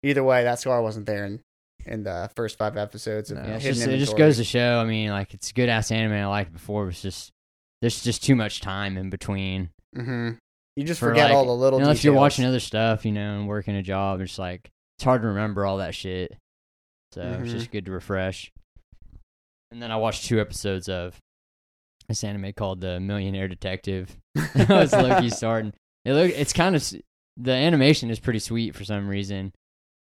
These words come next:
Speaker 3: Not, like, fast, just, like, the color palette and everything. But I don't really know how I
Speaker 1: How
Speaker 3: feel
Speaker 1: d-,
Speaker 3: about it yet.
Speaker 1: how did you decide you were gonna watch that?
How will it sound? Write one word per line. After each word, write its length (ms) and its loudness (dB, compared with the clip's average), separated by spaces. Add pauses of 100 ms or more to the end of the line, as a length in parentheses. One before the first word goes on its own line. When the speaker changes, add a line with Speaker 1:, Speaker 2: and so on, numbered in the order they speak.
(420)
Speaker 3:
Not, 140 -2
like, 160 -6
fast, 380 -2
just, 120 -4
like, 160 0
the 80 -2
color 300 2
palette 300 -2
and 100 -6
everything. 640 -6 (920)
But 100 -6
I 200 0
don't 140 0
really 160 -2
know 140 0
how 100 -2
I 60 -2
Speaker 1:
How 100 2
Speaker 3:
feel 120 0
Speaker 1:
d-, 40 -4
Speaker 3:
about 160 -2
it 60 -6
yet. 180 -4
Speaker 1:
how 80 2
did 160 0
you 360 -4
decide 460 2
you 100 -2
were 40 0
gonna 180 0
watch 280 0
that? 440 -4